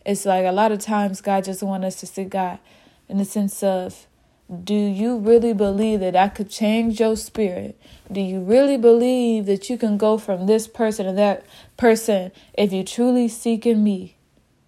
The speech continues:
If you truly are allowing your spirit to get to know who I am, if you truly believe how powerful I am, if you truly believe how life-changing I can be,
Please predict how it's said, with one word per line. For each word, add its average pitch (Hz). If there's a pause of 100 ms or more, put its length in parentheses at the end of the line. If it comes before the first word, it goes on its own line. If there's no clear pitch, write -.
(300)
If 214
you 214
truly 240
are 202 (440)
allowing 214
your 202
spirit 202
to 190
get 208
to 208
know 196
who 190
I 202
am, 190 (380)
if 180
you 214 (100)
truly 247
believe 202
how 180
powerful 190
I 175
am, 165 (520)
if 208
you 214
truly 254
believe 202
how 180
life-changing 208
I 165
can 165
be, 190